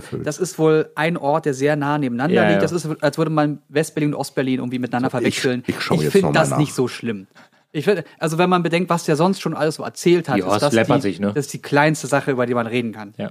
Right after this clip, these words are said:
Speaker 3: es
Speaker 2: Aber
Speaker 3: läppert
Speaker 2: man
Speaker 3: sich,
Speaker 2: zieht
Speaker 3: ja.
Speaker 2: sich an solchen Sachen hoch. Man zieht sich an der Größe seiner Hände hoch und an seinen Haaren. Dabei
Speaker 3: An der Größe seiner Hände?
Speaker 2: Ja, ja, der
Speaker 3: Muss
Speaker 2: hat
Speaker 3: ich mir
Speaker 2: ganz
Speaker 3: mal
Speaker 2: kleine
Speaker 3: angucken.
Speaker 2: Hände. So. Das, das ist der Running Gag, dass er ganz kleine Hände hat.
Speaker 3: So
Speaker 2: Und
Speaker 3: wie so T-Rex.
Speaker 2: Ja, genau. Und, äh, ey, der erzählt über der,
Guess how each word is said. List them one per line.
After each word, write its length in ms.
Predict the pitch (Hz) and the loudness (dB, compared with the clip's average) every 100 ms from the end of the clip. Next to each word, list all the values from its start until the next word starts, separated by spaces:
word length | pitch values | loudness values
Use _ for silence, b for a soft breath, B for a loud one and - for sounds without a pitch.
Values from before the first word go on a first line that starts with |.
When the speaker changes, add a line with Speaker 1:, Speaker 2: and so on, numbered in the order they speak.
| 170 | -8
Speaker 3:
es 80 | |
Speaker 2:
Aber 80 | - 147 | 0 2
Speaker 3:
läppert 80 | 143 | 4
Speaker 2:
man 100 | 147 | 0
Speaker 3:
sich, 80 | - | 0
Speaker 2:
zieht 80 | 175 | -4
Speaker 3:
ja. 40 | |
Speaker 2:
sich 120 | 165 151 | -2 0
an 80 | |
solchen 220 | 135 139 135 | 0 0 -2
Sachen 240 | 127 127 | -6 -6
hoch. 40 | |
Man 140 | 113 123 | -4 -6
zieht 180 | - 151 | -8 -12
sich 160 | 170 | -6
an 120 | 147 | -2
der 100 | 139 | -2
Größe 220 | 127 147 165 | 0 0 0
seiner 160 | 147 | 2
Hände 320 | 135 135 196 175 | 2 4 4 6
hoch 240 | 175 180 | 4 4
und 100 | 160 | 0
an 140 | 135 | -2
seinen 220 | 131 131 117 | -2 -2 2
Haaren. 320 | 143 165 180 B B B | 4 4 0 B B B
Dabei 420 | 131 143 139 143 | 0 2 2 0
Speaker 3:
An 60 | 135 | 0
der 100 | 104 | 0
Größe 240 | 120 143 | 0 2
seiner 180 | 151 90 | 0 0
Hände? 280 | 92 113 214 _ _ | -4 -10 -12 _ _
Speaker 2:
Ja, 140 | - 127 | -8 -2
ja, 140 | 127 | -2
der 80 | 117 | -2
Speaker 3:
Muss 0 | |
Speaker 2:
hat 20 | |
Speaker 3:
ich 60 | 120 | 0
mir 40 | 117 | 2
Speaker 2:
ganz 120 | 85 | 4
Speaker 3:
mal 20 | |
Speaker 2:
kleine 200 | 107 127 113 | 2 2 0
Speaker 3:
angucken. 100 | 127 113 | -2 -2
Speaker 2:
Hände. 80 | 101 | -6
So. 160 | 101 | -12
Das, 200 | 101 101 | -16 -18
das 200 | - 107 - | -14 -14 -10
ist 80 | |
der 80 | 120 | -6
Running 220 | 113 117 113 | 0 0 2
Gag, 180 | 117 | 0
dass 140 | - 113 | -2 -6
er 80 | 117 | -4
ganz 160 | 120 | -6
kleine 220 | - 117 | -4 -4
Hände 220 | 110 139 131 | -2 0 0
hat. 140 | 117 | -2
Speaker 3:
So 80 | 120 | -4
Speaker 2:
Und 80 | 110 | -4
Speaker 3:
wie 60 | |
so 100 | 101 | -2
T-Rex. 540 | 104 - 165 117 - _ _ | -4 -2 -2 -2 -12 _ _
Speaker 2:
Ja, 100 | 175 196 | 2 2
genau. 260 | 135 107 - _ | 2 -2 -8 _
Und, 260 | 143 143 151 | -2 -2 -2
äh, 40 | 73 - _ | -8 -20 _
ey, 160 | - 175 | -2 2
der 120 | 190 | 4
erzählt 320 | 190 - 226 | 2 0 -4
über 280 | 254 202 208 196 - _ | -2 -2 -2 -4 -20 _
der, 260 | - 220 185 | -2 0 -2